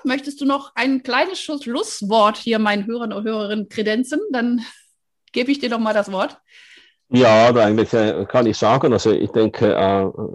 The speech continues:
Speaker 2: wenn man den Ursprung, äh, zurückgehen will, was wir eigentlich brauchen, äh, kann man zurückgehen zur Maslow, zur Maslow'schen
Speaker 1: Mhm.
Speaker 2: Pyramide. Es gibt natürlich weitere Entwicklungen d-,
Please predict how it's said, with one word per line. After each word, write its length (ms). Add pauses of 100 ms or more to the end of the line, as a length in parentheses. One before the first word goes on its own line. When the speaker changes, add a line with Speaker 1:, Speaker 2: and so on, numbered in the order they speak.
(100)
Speaker 2:
wenn 420
man 160
den 180
Ursprung, 720
äh, 160 (160)
zurückgehen 680
will, 380 (420)
was 240
wir 160
eigentlich 540
brauchen, 680 (500)
äh, 500 (140)
kann 220
man 120
zurückgehen 480
zur 140
Maslow, 520
zur 140
Maslow'schen 560
Speaker 1:
Mhm. 40
Speaker 2:
Pyramide. 600 (540)
Es 140
gibt 120
natürlich 280
weitere 380
Entwicklungen 680
d-, 60